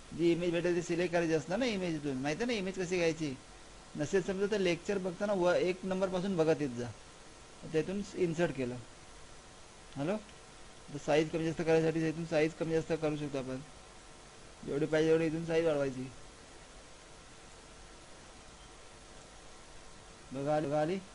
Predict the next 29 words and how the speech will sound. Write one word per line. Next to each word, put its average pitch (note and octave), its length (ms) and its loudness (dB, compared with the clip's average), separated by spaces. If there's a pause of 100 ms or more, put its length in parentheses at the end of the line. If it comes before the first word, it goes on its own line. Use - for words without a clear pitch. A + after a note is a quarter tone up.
(520)
इथून D3+ 200 -4
साईज D#3 360 2
कमी E3 140 0
जास्त D#3+ 200 0
केली D3+ 200 0
याची C#3 200 -2
थोडी, C3 180 -4 (680)
फुल F#3 160 4
साईजमध्ये F#3 320 8
ठेवायचं C#3+ 300 6
पण, A#2 160 -4 (640)
कारण D3 120 4
हे E3+ 100 2
दुसऱ्या D#3+ 280 0
स्लाईडमध्ये F3 300 4
आपण E3 140 0
पिक्चर F3 260 -2
घेतलं E3+ 280 0
ते E3+ 60 -2
कसं E3 240 -2
असलं E3+ 120 -2
पाहिजे? F3 240 2 (640)
इमेजच्या D#3+ 380 0
हिशोबाने E3 320 2
फुल F3+ 260 4
साईजमध्ये E3+ 380 4
असलं C3 220 2
पाहिजे. A2+ 200 0 (2500)
हॅलो, D#3 200 0